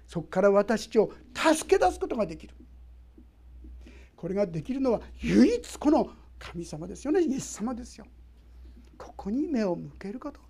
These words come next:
これが大切ですね。その時に、なんと神様の平安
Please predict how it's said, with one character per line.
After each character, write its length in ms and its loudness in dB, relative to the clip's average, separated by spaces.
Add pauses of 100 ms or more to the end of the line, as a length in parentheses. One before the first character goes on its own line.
(280)
こ 100 -16
れ 80 -14
が 180 -14
大 160 -18
切 300 -20 (220)
で 100 -14
す 100 -20
ね。 360 6 (580)
そ 180 -8
の 140 2
時 220 4
に、 280 6 (680)
な 260 -4
ん 120 4
と 380 -4 (180)
神 280 2
様 320 -8
の 240 -2 (260)
平 280 2
安 140 -6